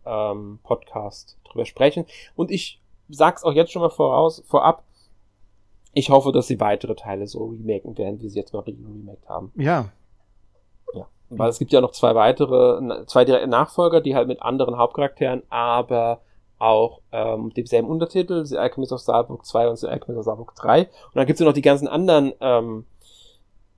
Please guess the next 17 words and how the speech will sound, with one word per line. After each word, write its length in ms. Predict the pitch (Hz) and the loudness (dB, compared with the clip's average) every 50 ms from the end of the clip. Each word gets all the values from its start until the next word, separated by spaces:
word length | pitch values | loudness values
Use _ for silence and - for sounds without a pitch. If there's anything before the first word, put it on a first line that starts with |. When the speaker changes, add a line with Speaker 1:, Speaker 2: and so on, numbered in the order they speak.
| _ _ - _ _ _ _ | _ _ -20 _ _ _ _
Speaker 1:
Trilogien, 760 | - - 165 175 180 170 160 131 131 151 165 175 185 170 156 139 | -2 6 8 10 12 10 10 10 6 -4 2 4 4 6 6 4
die's 480 | 139 151 143 - - - - - _ _ - _ _ _ _ _ - _ _ _ _ _ - _ | 0 0 -2 -4 -6 -12 -14 -14 _ _ -20 _ _ _ _ _ -20 _ _ _ _ _ -20 _
zwar 280 | - - - 151 151 151 | -6 4 6 6 6 6
zum 160 | - 160 147 | 4 -2 -2
Teil 320 | - - - 139 175 220 233 | -2 2 4 6 8 8 8
in 200 | 208 214 202 170 | 6 4 2 2
Westen 320 | 190 208 202 - - 220 | 0 0 -2 -2 -8 -6
geschafft 500 | 196 196 - - 190 202 202 - - - | -6 -6 -6 -4 -4 -4 -4 -6 -10 -6
haben, 280 | 214 208 208 208 202 - | 0 0 2 2 0 -2
zum 140 | - 156 - | -10 -12 -4
Teil 180 | - 165 165 | 0 2 2
aber 160 | 175 156 156 156 | 2 2 2 0
nicht 140 | 156 143 | 0 -2
nach 200 | 160 151 151 - | -4 -6 -6 -4
Europa 840 | - 147 139 120 123 127 143 202 254 - - - 240 240 233 240 240 240 _ _ - - - - _ _ _ | -2 -2 -2 -2 -2 -2 0 0 0 -2 -4 -8 -6 -4 -2 -4 -4 -6 _ _ -20 -20 -20 -20 _ _ _
und, 520 | - 180 170 170 175 180 175 165 - - _ - | -2 0 2 2 2 0 -2 -6 -8 -12 _ -4
ähm, 540 | 185 165 165 165 165 165 165 165 160 139 | -2 0 0 0 0 -2 -2 -2 -6 -8